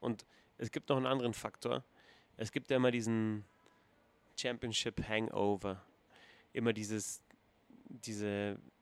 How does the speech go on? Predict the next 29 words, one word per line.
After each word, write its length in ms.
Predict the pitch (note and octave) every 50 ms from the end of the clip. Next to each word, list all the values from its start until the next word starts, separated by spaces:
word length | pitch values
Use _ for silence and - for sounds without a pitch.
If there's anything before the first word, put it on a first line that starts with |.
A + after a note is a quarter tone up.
| _ _ _ _ _ _ _
Annahme, 560 | - - G#2+ A2+ A2+ A2+ A2+ A2+ A2+ A2 G#2 G2
wenn 100 | A2 G#2+
eine 80 | A2
Mannschaft 380 | A2 G#2+ G#2+ G#2+ - A#2 - -
gewonnen 420 | - G2 F#2+ A2 A2+ A#2 A2+ G#2+
hat, 140 | G#2+ A2 G#2 - - - - _
dann 240 | - G#2 G#2 G#2+ A#2
ist 160 | - A2+ -
sie 80 | - A2+
irgendwie 220 | A2 A2 G#2+ G#2+
satt. 340 | - - A#2 A2+ - - - _ - - - - - - _ _ _ _ -
Ich 140 | - G#2+ -
glaub 160 | - A#2 G#2+
mittlerweile 440 | B2 A#2+ - A#2 G#2+ G#2+ G#2+ A2 G#2
genau 220 | A2 A2 G#2+ G#2+
das 120 | A2 - -
Gegenteil. 480 | - A2+ G#2+ G#2+ G2+ - G#2 G2 F#2+
Wenn 140 | G2+ G2+ G#2
du 60 | G#2
einmal 340 | - - A2 A2 A2+ A2 A2
gewonnen 420 | G#2+ G#2+ G2 A2 A#2 B2+ B2+ A2+ A2
hast, 380 | A#2 B2+ B2 - - - - _ _ _ - - - - _ - - _ _ -
dann 180 | A2+ A2 A2
willst 220 | A#2+ C3+ B2+ - -
du 40 | A#2+
da 180 | G#2 A2+ A2
halt 200 | A2+ A2+ A2 G#2
wieder 200 | G#2+ A2+ A2 A#2 G#2+
hin. 260 | A2 A#2 A#2 A2